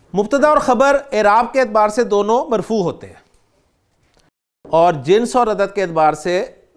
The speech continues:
दोनों में मुताबिकत होती है। जाहिर बात है मुब्तदा पहले आता है, अगर वो मुज़क्कर है तो ख़बर भी मुज़क्कर लाई जाती है, अगर वो मुअन्नस होता है तो ख़बर भी मुअन्नस लाई जाती है।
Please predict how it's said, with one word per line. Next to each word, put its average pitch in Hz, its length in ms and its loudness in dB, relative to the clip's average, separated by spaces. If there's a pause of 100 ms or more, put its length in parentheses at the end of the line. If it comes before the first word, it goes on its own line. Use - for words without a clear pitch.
दोनों 147 380 -2
में 160 160 0
मुताबिकत 123 540 -6
होती 147 280 -6
है। 147 240 -2
जाहिर 165 180 2
बात 170 180 2
है 190 80 2
मुब्तदा 180 280 -2
पहले 175 280 0
आता 165 220 -2
है, - 300 -6
अगर 151 180 -2
वो 170 120 2
मुज़क्कर 160 400 -2
है 170 60 2
तो 170 120 -4
ख़बर 165 220 -4
भी 185 120 -2
मुज़क्कर 180 340 -6
लाई 185 180 0
जाती 190 340 -4
है, 180 160 -8 (460)
अगर 147 240 -6
वो 156 140 -2
मुअन्नस 151 360 -4
होता 165 180 -2
है 160 60 -2
तो 170 100 -2
ख़बर 147 220 -6
भी 156 120 -2
मुअन्नस 135 380 -6
लाई 113 200 -4
जाती 87 320 -12
है। 73 120 -20